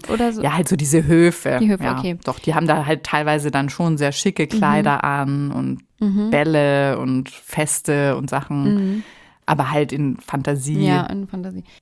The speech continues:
Speaker 1: Also das klingt schon sehr spannend, aber irgendwie von der Erzählung, von deiner Erzählung her kann ich jetzt, kann ich auch verstehen, dass Leute sagen so, ja, warum wird das so gehypt?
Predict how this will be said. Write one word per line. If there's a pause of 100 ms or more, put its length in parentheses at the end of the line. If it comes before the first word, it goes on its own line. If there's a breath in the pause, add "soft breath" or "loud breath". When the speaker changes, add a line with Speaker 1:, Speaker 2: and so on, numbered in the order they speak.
Speaker 1:
Also
das
klingt
schon
sehr
spannend, (400 soft breath)
aber
irgendwie (220)
von
der
Erzählung, (200)
von
deiner
Erzählung
her
kann
ich
jetzt, (140)
kann
ich
auch
verstehen,
dass
Leute
sagen
so,
ja,
warum
wird
das
so
gehypt?